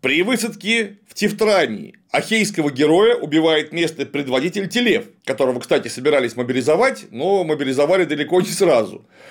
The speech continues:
Как только высаживаются под Троей, ещё одного греческого героя убивает предводитель троянцев Гектор.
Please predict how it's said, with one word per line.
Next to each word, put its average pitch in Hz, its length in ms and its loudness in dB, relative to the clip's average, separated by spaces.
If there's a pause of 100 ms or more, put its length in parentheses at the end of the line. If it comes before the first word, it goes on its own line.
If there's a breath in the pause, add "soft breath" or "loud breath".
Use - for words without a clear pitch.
(160 loud breath)
Как 208 280 0
только 202 300 2
высаживаются 143 720 0
под 117 300 -4
Троей, 233 600 0 (120)
ещё 196 300 2
одного 151 260 0
греческого 135 500 -2
героя 180 440 2
убивает 175 680 0
предводитель 143 760 -2 (340 loud breath)
троянцев 160 640 0
Гектор. - 460 -4